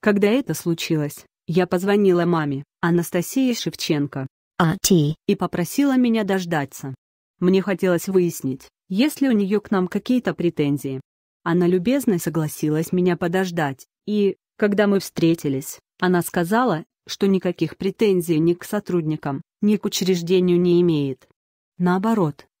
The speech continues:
Speaker 1: ей понравилось наше учреждение, несмотря на то, что это маленький город. И отношение всего медперсонала. По словам мамы, она поражена профессионализмом и хорошим отношением врачей.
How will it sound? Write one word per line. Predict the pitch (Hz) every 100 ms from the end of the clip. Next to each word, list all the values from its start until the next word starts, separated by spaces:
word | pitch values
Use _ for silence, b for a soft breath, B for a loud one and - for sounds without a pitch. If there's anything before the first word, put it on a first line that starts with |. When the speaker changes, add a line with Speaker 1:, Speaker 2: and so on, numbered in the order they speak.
| -
Speaker 1:
ей | 190 175
понравилось | - 170 220 262 190 151
наше | 202 208 202
учреждение, | 240 214 185 185 175 247 247 180
несмотря | 170 165 175 160 170
на | 160
то, | 165 233 247 - -
что | - 202
это | 185 208
маленький | 196 180 165 170
город. | 156 160 147 131 _ _ _ _ _
И | 190
отношение | 196 208 196 - 208 180 170
всего | - 165 165
медперсонала. | 170 156 - 170 170 160 156 147 143 139 _ _ _ _
По | 190
словам | 180 214 202 180
мамы, | 170 151 139 147 - -
она | 165 165
поражена | 156 175 175 196 190 160
профессионализмом | - 160 170 - 185 180 185 220 254 233 208
и | 196
хорошим | 202 190 180 190
отношением | 165 - 160 - 180 175 156
врачей. | 156 165 - 165 139